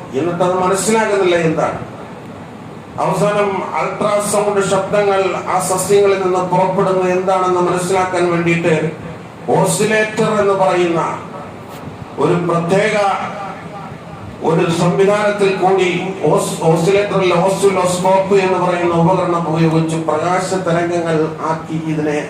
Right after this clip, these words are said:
അതിനെ ഡയഗ്രാമാക്കി അതിനെ പരിവർത്തിപ്പിച്ചു. ലോകത്ത് ഒരുപാട് സ്ഥല രാജ്യങ്ങളിൽ ശാസ്ത്രകാരന്മാർക്കൊക്കെ അയച്ചു കൊടുത്തു, ഇതിന്റെ എന്തെങ്കിലും കിട്ടുമോ എന്നറിയാൻ.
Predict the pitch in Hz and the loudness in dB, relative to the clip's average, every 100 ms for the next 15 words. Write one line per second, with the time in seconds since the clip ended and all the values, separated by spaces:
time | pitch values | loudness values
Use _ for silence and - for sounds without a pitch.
0 | - 143 151 - 135 160 - 180 170 156 | -6 -6 -6 -6 -4 -4 -2 -2 0 -2
1 | 165 147 - 131 127 127 127 127 127 - | -4 -8 -6 -6 -6 -4 -2 -2 -4 -6
2 | 123 123 - - - - - - - - | -8 -10 -12 -14 -16 -18 -18 -18 -18 -18
3 | - 135 160 165 165 165 170 170 165 170 | -4 0 2 2 2 4 2 0 -2 -2
4 | 160 160 156 156 165 160 151 139 - - | -2 0 0 0 -2 0 -2 -2 -8 -12
5 | - - - - 151 151 - 160 156 156 | -14 -14 -16 -8 -4 -4 -2 0 0 0
6 | 156 147 147 - - 143 139 135 - 147 | 0 0 -2 -6 -6 -4 -4 -4 -2 0
7 | 131 131 135 131 135 131 127 131 135 139 | 0 0 -4 -4 -6 -4 -4 -2 -4 -4
8 | 131 123 120 127 127 131 127 123 113 - | -4 -4 -4 -4 -4 -2 -2 -2 -6 -8
9 | - | -10